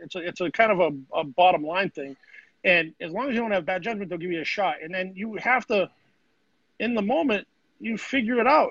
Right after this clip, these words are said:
It, it's, you know, you either ma-, there's a lot of people that get involved in something like that and quit,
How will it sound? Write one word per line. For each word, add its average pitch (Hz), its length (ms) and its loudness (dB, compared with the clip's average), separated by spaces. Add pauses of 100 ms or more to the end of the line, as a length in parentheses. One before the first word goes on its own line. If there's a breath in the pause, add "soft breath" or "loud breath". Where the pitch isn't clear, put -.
It, 190 180 -4
it's, - 340 -6
you - 120 -4
know, 170 240 -2 (320)
you 208 360 -4
either 214 240 2 (200)
ma-, 208 140 -4
there's 262 300 -2
a 349 40 -2
lot 320 220 6
of 202 80 0
people 240 280 0
that 170 380 2
get 208 140 -2
involved 208 380 -2
in 202 80 -14
something 196 220 -6
like 160 100 -6
that 185 160 0
and 175 100 -8
quit, - 360 -8